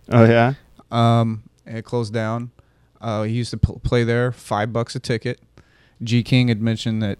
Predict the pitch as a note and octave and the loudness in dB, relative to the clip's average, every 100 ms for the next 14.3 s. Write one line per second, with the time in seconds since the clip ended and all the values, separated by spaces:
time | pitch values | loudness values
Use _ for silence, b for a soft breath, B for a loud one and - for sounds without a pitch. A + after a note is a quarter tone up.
0 | - A#2+ A#2 G#2 - A#2 A#2 A2 G2+ G#2+ | -4 0 0 0 0 0 0 0 -2 -2
1 | G#2 G2+ F#2+ A#2+ A2+ A#2 G#2 G2+ G2+ G2+ | -4 -4 -2 -2 0 -2 -2 -4 -4 -8
2 | G2+ G#2 G2 G#2 A#2 A2+ A2 G#2+ D3+ E4+ | -6 -6 -6 -8 -8 -6 -6 -6 -6 -6
3 | E4+ - E4+ F#4 G4 - D#4+ E4 C4 A#3 | -6 -4 -2 -2 -4 -6 -8 -8 -10 -14
4 | C#4 C#4 b b b b _ - A#2+ A#2+ | -16 -20 b b b b _ -18 -14 -12
5 | A#2 A2 G#2+ _ - - B2 F#3 C3 B2 | -12 -12 -16 _ -20 -10 -6 -4 -4 -4
6 | D3+ C#3 - C3+ A#2 B2+ C3 B2+ A#2+ - | -6 -6 -6 -6 -4 -6 -6 -8 -10 -4
7 | C#3 B2+ A#2 A#2 C3+ E3 C3 A#2+ A2 - | -2 -2 -2 -2 -2 -2 -2 -2 -4 -8
8 | C3+ C#3 C3+ A#2+ A#2 A2+ - F3 D#3 C3+ | -8 -8 -8 -10 -14 -14 -8 -6 -4 -6
9 | - b b b - B2+ C3 B2+ C3 A#2 | -8 b b b -12 -8 -4 -2 -4 -4
10 | B2+ C3+ B2+ B2 - B2 A#2 A#2+ - B2 | -6 -6 -6 -8 -4 -4 -2 -6 -2 -2
11 | B2+ A#2+ A#2+ A#2 E3+ C#3 G#2+ - F2 A2 | -2 -2 -4 -4 -4 -4 -6 -12 -12 -12
12 | A2+ G#2 F#2+ - b b b b B2 D3+ | -10 -12 -14 -20 b b b b 0 2
13 | C3+ A#2+ A2 G#2+ D3 D#3 - D#3+ C3+ A#2 | 4 0 -4 -2 -2 -2 -6 -4 -2 -4
14 | - - | -10 -20